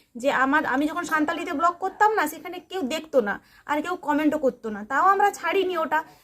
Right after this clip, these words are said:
যেহেতু নিজের ভাষায়, সেটা আমরা প্রথমে আরম্ভ করেছিলাম। আর প্রথমে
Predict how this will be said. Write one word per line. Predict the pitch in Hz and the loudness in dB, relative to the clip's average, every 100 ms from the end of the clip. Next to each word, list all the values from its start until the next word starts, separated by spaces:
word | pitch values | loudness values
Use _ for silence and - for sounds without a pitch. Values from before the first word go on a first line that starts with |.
| - | -6
যেহেতু | 294 311 | -4 2
নিজের | 302 294 330 | 4 4 2
ভাষায়, | 277 277 302 | 0 0 0
সেটা | 294 294 | -2 -2
আমরা | 302 349 | 0 0
প্রথমে | - 285 285 320 311 | 0 -2 -2 -2 2
আরম্ভ | 262 254 233 | 2 2 0
করেছিলাম। | 214 233 233 202 202 - _ | 0 -4 -4 -10 -12 -14 _
আর | 254 | -10
প্রথমে | 262 262 269 330 | -2 -2 -2 -2